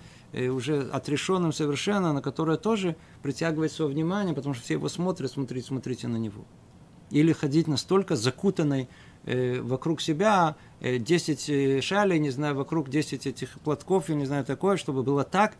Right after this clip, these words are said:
так скромно, так женщина ходит скромно, что все не могут от нее отвести глаза.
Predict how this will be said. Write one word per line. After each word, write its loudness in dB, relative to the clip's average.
так 0
скромно, 2
так -2
женщина 0
ходит -2
скромно, 4
что -2
все 2
не 2
могут 4
от 0
нее 0
отвести -2
глаза. 2